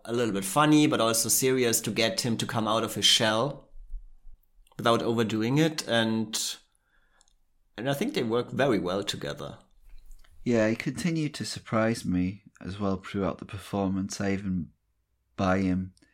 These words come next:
Speaker 2: in those sort of later days, um, even though I prefer him at the beginning. It, it feels like the kind of breakthrough that when I watched The Aviator and saw DiCaprio in The Aviator and thought, "Oh, okay, so this is finally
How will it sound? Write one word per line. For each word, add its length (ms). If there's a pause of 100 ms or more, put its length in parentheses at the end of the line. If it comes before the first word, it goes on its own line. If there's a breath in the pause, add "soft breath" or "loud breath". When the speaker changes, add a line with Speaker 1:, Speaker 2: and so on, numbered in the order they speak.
(540 soft breath)
Speaker 2:
in 200
those 300
sort 240
of 220 (100)
later 380
days, 560 (120)
um, 380 (840 soft breath)
even 260
though 100
I 20
prefer 360
him 100
at 80
the 60
beginning. 420 (640 soft breath)
It, 240
it 80
feels 400
like 140
the 80
kind 340
of 220 (480)
breakthrough 600
that 200
when 240
I 60
watched 560
The 160
Aviator 640
and 240 (640)
saw 340 (480)
DiCaprio 760
in 120
The 100
Aviator 500
and 160
thought, 360
"Oh, 320
okay, 300
so 140
this 200
is 80
finally 680